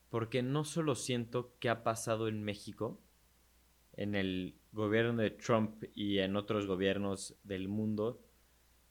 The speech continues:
sucedió y, pues, sigue sucediendo, que el Ejecutivo puede jugar en esta área gris, legal, constitucional, que, pues, al menos yo durante mi vida política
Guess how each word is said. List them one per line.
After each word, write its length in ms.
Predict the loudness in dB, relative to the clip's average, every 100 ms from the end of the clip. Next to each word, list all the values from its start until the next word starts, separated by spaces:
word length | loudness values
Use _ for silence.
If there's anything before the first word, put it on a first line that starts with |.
| _ _
sucedió 880 | -10 -6 -2 2 4 6 4 2 -6 -20 _ _ _
y, 160 | -6 -4
pues, 540 | 2 4 2 -4 -12 -10
sigue 340 | -4 0 0
sucediendo, 720 | 0 -2 0 2 0 -2 -4 -12 _ _ _ _ _ _ _ -6
que 100 | -2
el 100 | -2
Ejecutivo 720 | -4 -6 -6 -6 -2 -2 -2
puede 220 | 0 0
jugar 640 | -2 -4 -2 -2 -2 -6 -8
en 280 | -4 -2 -2
esta 720 | -4 -4 -4 0 0 -2 -6 _
área 400 | -2 2 2 2
gris, 680 | 2 0 0 -2 -6 -6 -10 _ _ _ _ -4
legal, 640 | 0 4 6 6 4 -4 -18 _ _ _
constitucional, 1000 | -4 -4 -8 -8 -8 -4 -2 0 -2 -8 _ _ _ _ _ _ _ _
que, 420 | 0 2 2 -2 -14 -18 0
pues, 380 | 2 2 -4 -2
al 160 | 0
menos 420 | 2 2 0 -2 -12
yo 360 | -10 2 4 6
durante 440 | 4 4 2 0
mi 160 | -2 0
vida 320 | 2 2 0
política 800 | 0 0 0 -2 -2 0 0 -4